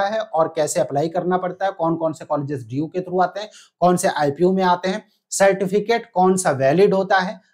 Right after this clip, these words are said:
राइट, और काउंसलिंग, सबसे जो मेन इंपॉर्टेंट है कि इसकी जो काउंसलिंग है, वो कौन सी अथॉरिटी करती है, वो नेक्स्ट वीडियो में हम आप लोगों के साथ शेयर करेंगे। आप चैनल को सब्सक्राइब जरूर कर लीजिए। टू थाउजेंड ट्वेंटी फ़ोर में नीट के एग्जामिनेशन के बाद मेडका विंग की टीम की गाइडेंस आपको काउंसलिंग में चाहिए, पूरे कंप्लीट प्रोसेस में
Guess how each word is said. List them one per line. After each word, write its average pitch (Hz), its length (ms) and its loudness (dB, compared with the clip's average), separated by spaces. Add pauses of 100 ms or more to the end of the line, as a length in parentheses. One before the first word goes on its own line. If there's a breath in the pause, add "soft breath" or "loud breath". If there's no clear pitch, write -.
राइट, 190 200 4
और 180 220 0
काउंसलिंग, 202 600 0
सबसे 165 280 -8
जो 180 120 0
मेन 190 180 0
इंपॉर्टेंट 180 380 -2
है 185 60 0
कि 196 100 -4
इसकी 190 180 -10
जो 190 100 -2
काउंसलिंग 180 480 -4
है, 208 100 -2 (300 loud breath)
वो 185 220 2
कौन 160 220 2
सी 175 120 -2
अथॉरिटी 139 340 -2
करती 107 320 -12
है, - 80 -20 (300)
वो 185 120 4
नेक्स्ट 202 240 2
वीडियो 185 240 4
में 185 100 2
हम 180 100 2
आप 175 180 2
लोगों 175 100 0
के 165 80 -8
साथ 151 260 -2
शेयर 165 240 0
करेंगे। 202 300 -2
आप 165 260 -2
चैनल 156 140 -6
को 156 60 -8
सब्सक्राइब 143 360 -8
जरूर 127 220 -4
कर 190 80 0
लीजिए। 185 280 2 (460 soft breath)
टू 240 100 4
थाउजेंड 226 340 4
ट्वेंटी 214 240 0
फ़ोर 208 280 4
में 214 160 -2
नीट 196 240 0
के 214 80 0
एग्जामिनेशन 180 520 0
के 160 140 -6
बाद 160 360 2
मेडका 160 320 0
विंग 196 360 -4
की 156 240 -10
टीम 196 380 -4
की 165 180 -6
गाइडेंस 151 460 -2
आपको 160 280 -2
काउंसलिंग 214 1120 0
में 220 80 2
चाहिए, 208 240 0
पूरे 185 240 2
कंप्लीट 170 420 -2
प्रोसेस 147 420 -2
में 202 60 -20